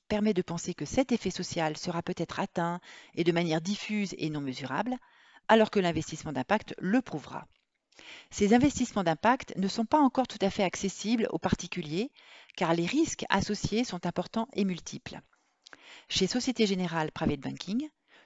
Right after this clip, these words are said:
nous souhaitons accompagner nos clients dans le domaine de l'impact et explorons actuellement toutes les pistes pour proposer des solutions robustes,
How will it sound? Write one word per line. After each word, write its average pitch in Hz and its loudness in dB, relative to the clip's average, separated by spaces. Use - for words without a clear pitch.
nous 226 6
souhaitons 269 2
accompagner 233 4
nos 175 -2
clients 170 -4
dans 151 -2
le 147 0
domaine 143 0
de 143 0
l'impact - -4
et 165 6
explorons 226 2
actuellement 214 2
toutes - 0
les 240 4
pistes - -10
pour 175 -4
proposer 196 0
des 170 0
solutions 165 -6
robustes, 226 0